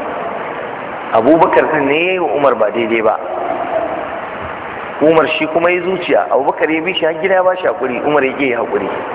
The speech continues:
Shi ne Abubakar ya je wajen Manzon Allah, ya ce, "Da Allah ka taimaka mun, ka sulhunta tsakanina da ɗan uwana. Na yi masa laifi,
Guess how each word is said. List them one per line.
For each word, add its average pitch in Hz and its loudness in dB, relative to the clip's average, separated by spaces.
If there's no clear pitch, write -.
Shi 170 2
ne 175 6
Abubakar 151 2
ya 147 -2
je 151 0
wajen 156 0
Manzon 147 0
Allah, 156 0
ya 143 -4
ce, 147 -4
"Da - 0
Allah 170 2
ka - -4
taimaka 156 4
mun, 139 0
ka 123 2
sulhunta 165 4
tsakanina 151 2
da 156 -2
ɗan 113 0
uwana. 110 2
Na 143 4
yi 165 4
masa 165 0
laifi, 131 -2